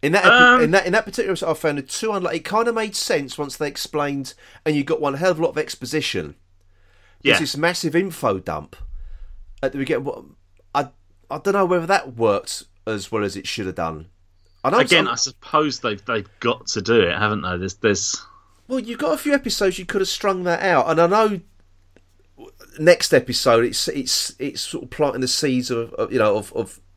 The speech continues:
Speaker 1: plot arcs and everything for each character, but, um,
Speaker 2: Yeah.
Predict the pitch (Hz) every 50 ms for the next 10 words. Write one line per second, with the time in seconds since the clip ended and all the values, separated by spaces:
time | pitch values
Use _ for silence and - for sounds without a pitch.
0 | _ - - - 151 143 - 90 87 82 80 - - - - 98 92 90 - 90
1 | 85 - 95 90 90 - - 110 113 107 - - - 123 120 113 104 82 - -
2 | 90 87 85 82 107 104 101 98 - - - - 98 101 104 104 101 123 107 95
3 | 92